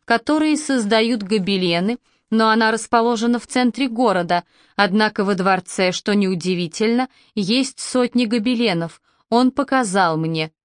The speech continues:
"Он?" влезает в разговор Коннелл, обгоняя нас.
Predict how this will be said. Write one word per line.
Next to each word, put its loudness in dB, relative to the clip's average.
"Он?" 2
влезает 2
в -4
разговор 0
Коннелл, 0
обгоняя 0
нас. -4